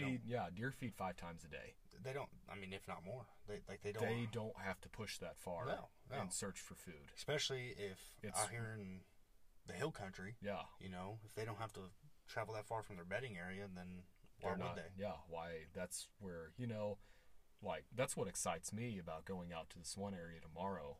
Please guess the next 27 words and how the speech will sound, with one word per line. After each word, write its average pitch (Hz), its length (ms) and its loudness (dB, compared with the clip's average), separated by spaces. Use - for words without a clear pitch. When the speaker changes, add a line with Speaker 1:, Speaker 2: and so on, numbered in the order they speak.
Speaker 1:
on 87 120 -4
Government 80 480 -4
is 82 520 -2
how 104 160 6
close 120 380 4
it 92 140 -2
is 82 140 -6
to - 80 -10
betting, 80 400 -2
actually, 76 520 -4
in 95 120 0
setting 90 360 0
up 76 120 -8
the 82 80 -8
scrape 98 400 2
out 69 220 -2
here 71 280 -8
and 78 320 -4
really 95 300 0
trying 85 440 2
to 80 60 -4
stir 90 280 0
the - 60 -10
pot 104 280 8
a 90 40 2
little 82 260 -4
bit, 80 240 -6